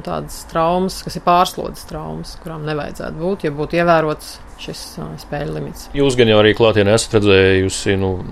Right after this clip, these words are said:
Speaker 2: pavisam noteikti esat, ā, to, kā izskatās spēlētāji pēc, nu, šīs te, laikam, populārākās traumas basketbolā mūsdienās, ā, krustinisko saišu plīsuma. Es šķiet ar nevienu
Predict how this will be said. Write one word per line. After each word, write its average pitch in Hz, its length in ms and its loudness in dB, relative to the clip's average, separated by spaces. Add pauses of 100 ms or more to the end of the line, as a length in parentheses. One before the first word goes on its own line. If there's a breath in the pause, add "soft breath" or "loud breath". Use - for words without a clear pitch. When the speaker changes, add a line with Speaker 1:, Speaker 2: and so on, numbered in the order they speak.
(160)
Speaker 2:
pavisam 104 300 2
noteikti 110 420 4
esat, - 400 0
ā, 98 80 6 (320)
to, 101 140 4 (420)
kā 98 300 4
izskatās 95 580 0
spēlētāji 98 640 4
pēc, 98 380 2
nu, 98 100 0
šīs - 320 -2
te, 98 140 2 (340 loud breath)
laikam, 123 240 4
populārākās 160 640 4
traumas 104 320 4
basketbolā 98 640 4
mūsdienās, 95 720 2
ā, 95 100 0
krustinisko 110 560 -2
saišu 113 320 2
plīsuma. 113 480 2 (240 loud breath)
Es 117 240 -2
šķiet - 480 2
ar 104 160 2
nevienu 104 460 2